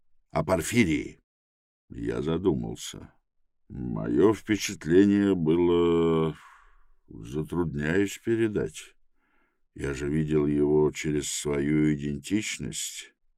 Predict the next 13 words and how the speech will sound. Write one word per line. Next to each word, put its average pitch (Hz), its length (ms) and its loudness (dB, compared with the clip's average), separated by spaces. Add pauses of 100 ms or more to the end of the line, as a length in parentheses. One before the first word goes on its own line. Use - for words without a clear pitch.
(140)
римскими 73 680 0
глазами». 73 720 -2 (840)
«Именно 95 440 0
это 92 360 2
мне 90 260 2
и 95 160 -2
интересно». 90 800 -2 (1080)
М, 67 920 -6
хитрый, 98 1000 6 (320)
проницательный, 80 1300 0 (300)
безжалостный, 82 1200 2 (680)
чувствует 120 640 8
толпу, 85 720 2